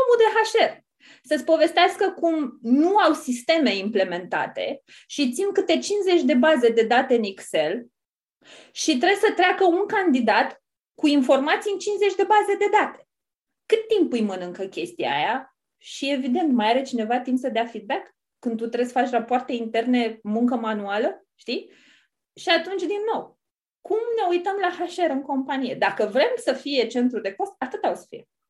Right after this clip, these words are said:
O sursă de cheltuială și atât. Dacă începem să ne întrebăm cum îl ajutăm pe H R să ne ajute pe noi și promit că H R-ul ne ajută mai mult pe noi ca business decât putem noi să-l ajutăm pe el. Doar trebuie să-i dăm resursele necesare. Știi cum e asta? Când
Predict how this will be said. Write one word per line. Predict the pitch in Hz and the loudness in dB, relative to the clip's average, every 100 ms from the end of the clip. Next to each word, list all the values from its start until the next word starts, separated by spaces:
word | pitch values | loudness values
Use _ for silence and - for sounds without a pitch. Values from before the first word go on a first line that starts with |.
| _ _ _ _ | _ _ _ _
O | - 277 | -8 -4
sursă | 440 466 415 | 0 0 0
de | 339 | -2
cheltuială | 339 285 370 403 | -2 -2 0 0
și | 359 | 0
atât. | 311 370 - - _ _ _ _ _ - | -2 -2 -6 -10 _ _ _ _ _ -8
Dacă | 240 214 214 | 0 0 0
începem | 208 254 - 381 | -4 -2 -2 -2
să | 349 269 | -4 -2
ne | 247 | -2
întrebăm | 240 233 262 254 | -2 -2 0 0
cum | 240 285 | -2 -4
îl | 359 | -2
ajutăm | 302 269 254 285 | -4 -4 -6 -4
pe | 262 | -4
H | 247 220 | -4 -2
R | 247 | -4
să | 240 233 | -4 -4
ne | 196 | -4
ajute | 196 240 330 | -2 -2 -2
pe | - 247 | -2 -2
noi | 214 165 196 - - - | -2 -4 -6 -10 -20 -16
și | - 226 | -8 -4
promit | 233 240 254 381 - | -2 0 0 -2 -4
că | 240 | 0
H | 247 220 | 2 2
R-ul | 254 247 | 2 2
ne | 240 | 2
ajută | 220 240 247 | 0 -2 -2
mai | 226 214 | -2 -2
mult | 226 453 | -2 -2
pe | 381 | -2
noi | 202 170 | -4 -6
ca | 165 170 | -4 -4
business | 175 185 185 | -4 -10 -6
decât | 180 180 - | -4 -6 -6
putem | 180 202 185 | -6 -6 -4
noi | 175 165 | -6 -6
să-l | 160 | -4
ajutăm | 156 151 - - 165 | -4 -6 -10 -14 -10
pe | - - | -8 -8
el. | - 220 _ - - | -10 -14 _ -14 -2
Doar | 294 | 2
trebuie | 339 370 359 | 2 0 -2
să-i | 320 | -2
dăm | 285 311 | -2 0
resursele | 254 262 277 269 226 | 0 -2 -6 -2 -2
necesare. | 220 226 226 226 226 | -2 -4 -2 -2 -2
Știi | - | -6
cum | - 294 | -6 -4
e | |
asta? | 339 349 349 - - - _ _ - | -2 -2 -2 -8 -20 -20 _ _ -2
Când | 302 294 247 | 0 0 -4